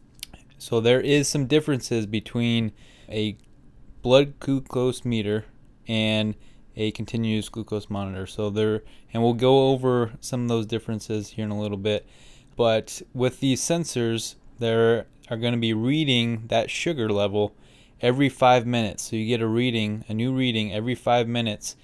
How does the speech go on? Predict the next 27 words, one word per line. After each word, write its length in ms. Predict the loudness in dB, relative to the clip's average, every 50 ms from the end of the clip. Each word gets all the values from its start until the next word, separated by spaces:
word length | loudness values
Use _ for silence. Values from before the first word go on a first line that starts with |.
| -20 -20 -20 -20 -20 -20 -20 -12 -8
um, 380 | -6 -6 -4 -4 -4 -6 -6 -6
over 560 | -4 -2 -2 0 0 2 2 2 2 2 0
a 100 | -2 -4
twenty-four 560 | -6 -6 -6 -4 -4 -4 -4 -4 -2 -2 0 0
hour 220 | 0 0 0 -2
period. 440 | -4 -4 -6 -4 -4 -4 -6 -6 -8
So 360 | -6 -4 -2 -2 -2 -2 -4
it's 180 | -6 -8 -10 -10
continuously 1040 | -8 -8 -8 -6 -4 -2 0 0 0 0 2 2 0 0 -2 -4 -4 -2 -2 -2
reading 680 | -2 0 0 2 2 2 2 2 2 2 0 0 -2 -6 -10 -16 -20 -20 -20 -20 -8 -2
tho-, 280 | 2 2 2 2 2 0
your 240 | -2 -2 -4 -4
sugars 460 | -2 0 0 2 2 2 2 0 0 -2
every 240 | -4 -2 -2 -2
five 320 | -2 0 2 2 2 2 2
minutes, 500 | 0 0 0 0 -2 -2 -4 -8 -14 -16 -18 -20 -20 -20 -20 -10 -6
and 140 | -6 -6
so, 200 | -4 -4 -6 -6 -4
and 180 | -2 -2 -2 -2
it's 120 | -4 -6
plotting 540 | -10 -12 -2 2 4 6 6 4 4 2 0
that 200 | 0 -2 -2 0
data 320 | 0 2 2 2 2 0
for 300 | -2 -4 -4 -2 -2 -2
you. 220 | -2 -4 -8 -12 -14 -10
So 200 | -6 -6 -6 -6
each, 400 | -4 -6 -6 -4 -4 -6 -8 -10